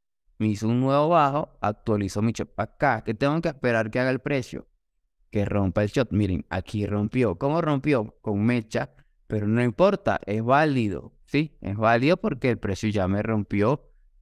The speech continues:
eh, con mecha. Entonces yo puedo sin problemas entrar ahí. ¿Dónde está mi order block? Acá está mi order block, ¿sí? ¿Dónde está mi zona de imbalance? Bueno, mi zona de imbalance me puedes marcar acá, que es lo que queda pendiente,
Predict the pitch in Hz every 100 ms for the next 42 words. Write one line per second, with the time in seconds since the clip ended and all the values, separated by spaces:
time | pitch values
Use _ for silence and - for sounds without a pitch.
0 | _ 104 101 95 107 110 170 170 - 92
1 | 95 104 101 104 110 139 - _ _ _
2 | _ _ _ _ _ _ - 101 95 92
3 | 101 117 123 107 95 87 95 113 - _
4 | _ _ - 123 131 139 147 143 147 156
5 | 139 113 87 87 - 87 85 87 87 95
6 | 92 95 107 120 110 95 78 - _ -
7 | 107 117 - _ - 110 110 123 - 143
8 | 139 - _ _ - 127 135 135 131 120
9 | - - 110 113 127 123 120 131 143 131
10 | 113 92 78 - - 92 90 92 95 101
11 | 104 113 120 147 - _ _ _ - 92
12 | 85 98 110 92 85 90 90 104 101 -
13 | - 98 98 104 - 87 95 98 107 127
14 | 127 -